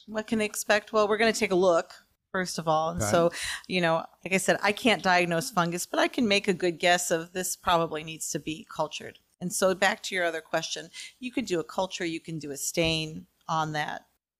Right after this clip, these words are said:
Speaker 1: that
Speaker 2: And look at it
Speaker 1: tissue
Speaker 2: under the
Speaker 1: and look at
Speaker 2: microscope
Speaker 1: it under
Speaker 2: right
Speaker 1: a
Speaker 2: then.
Speaker 1: microscope. I don't, 'cause that's not my bag. I will send it to a lab and, and do that. And we have a lab in-house. But,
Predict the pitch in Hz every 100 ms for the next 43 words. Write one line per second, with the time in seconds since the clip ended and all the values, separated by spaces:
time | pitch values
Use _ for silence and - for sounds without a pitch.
0 | _ _ - 165 - 120 123 135 127 127
1 | 123 120 123 117 - 214 113 107 117 185
2 | 127 120 98 98 175 175 - - _ _
3 | _ _ _ _ _ _ 156 160 165 180
4 | 185 - - 151 165 - - - - 165
5 | 156 170 92 180 - - 170 175 160 -
6 | - 156 147 156 156 139 139 165 - 160
7 | 143 143 156 156 160 170 147 151 156 -
8 | 156 151 156 151 - - 165 156